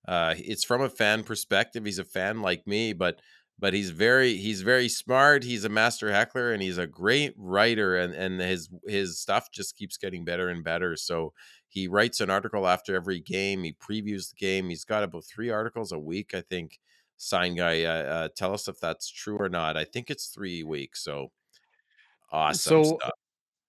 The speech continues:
Speaker 2: yeah, absolutely. Um, the more voices, the better, as they say. Uh, I love this one. Huge
Speaker 1: <laughs>
Speaker 2: tongue in cheek, Brandon saying,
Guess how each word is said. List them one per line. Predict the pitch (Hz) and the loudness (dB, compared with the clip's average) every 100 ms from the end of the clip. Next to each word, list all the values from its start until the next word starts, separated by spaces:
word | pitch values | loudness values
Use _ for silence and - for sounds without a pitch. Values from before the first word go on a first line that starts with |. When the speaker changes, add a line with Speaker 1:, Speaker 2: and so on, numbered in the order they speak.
| _ _ - | _ _ -2
Speaker 2:
yeah, | 127 117 | 0 2
absolutely. | 131 143 - 120 113 107 92 107 _ | 2 0 0 0 0 -2 -4 -8 _
Um, | 131 117 113 110 110 113 _ _ _ _ _ _ _ _ _ _ _ 175 | -2 0 0 0 -4 -6 _ _ _ _ _ _ _ _ _ _ _ -2
the | 143 | 4
more | 151 151 | 8 8
voices, | 123 135 131 135 101 117 131 | 8 6 6 2 0 -2 -4
the | 120 | 2
better, | 120 113 107 | 4 4 0
as | 113 107 98 | 0 -2 -2
they | 110 101 | -4 -4
say. | - 101 98 101 | -6 -6 -8 -10
Uh, | 123 107 107 - | -10 -8 -8 -4
I | 135 | 2
love | 139 160 131 | 8 6 8
this | 139 - 131 | 4 4 0
one. | 113 113 - - - | -2 -2 -6 -10 -2
Huge | 185 190 165 - | 6 8 8 4
Speaker 1:
<laughs> | |
Speaker 2:
tongue | - 165 151 | 4 6 6
in | 135 | 4
cheek, | - 156 127 | 4 4 2
Brandon | 139 135 139 123 | 4 4 6 4
saying, | 139 127 | 4 2